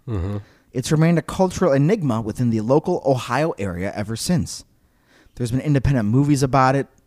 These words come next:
Speaker 2: It's been, like, two thousand ten. If you look up the D V D cover, you'll be like, "Well, that's a movie."
Speaker 1: What is it called?
Speaker 2: I don't know. Just look up Loveland Frogman movie.
Speaker 1: All right, I'll go back to you on that.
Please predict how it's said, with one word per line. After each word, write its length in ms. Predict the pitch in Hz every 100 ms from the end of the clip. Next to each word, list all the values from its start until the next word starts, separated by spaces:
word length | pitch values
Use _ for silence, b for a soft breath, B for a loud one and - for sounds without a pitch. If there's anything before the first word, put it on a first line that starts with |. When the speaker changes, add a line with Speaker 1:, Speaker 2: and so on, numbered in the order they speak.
| _ _ _
Speaker 2:
It's 60 | -
been, 140 | 104 95
like, 120 | 87
two 100 | 107
thousand 320 | 101 92 87
ten. 380 | 107 95 95 90 b b b
If 120 | - 127
you 60 |
look 140 | 127 120
up 60 |
the 80 | 110
D 120 | 117
V 80 | 110
D 60 | 104
cover, 300 | - 110 107
you'll 120 | 104
be 60 | 101
like, 180 | 95 90
"Well, 380 | 90 113 127 - -
that's 260 | 107 120 117
a 20 |
movie." 340 | 95 90 101 - _ _ - b b b b _
Speaker 1:
What 160 | 90 92
is 100 | 95
it 80 | 104
called? 260 | 127 131 - - _ _ _ _ _ -
Speaker 2:
I 100 | 127
don't 100 | 117
know. 140 | 123
Just 160 | 113 104
look 140 | 127
up 180 | 123 120
Loveland 680 | 113 120 113 113 107 104 101 - - - _ -
Frogman 760 | - 117 110 95 92 92 87 -
movie. 460 | 98 98 85 85 - _ -
Speaker 1:
All 80 | 104
right, 160 | 95 92
I'll 180 | 101
go 100 | 98 92
back 320 | - 95 -
to 140 | -
you 60 | 104
on 160 | 98 92
that. 300 | 98 98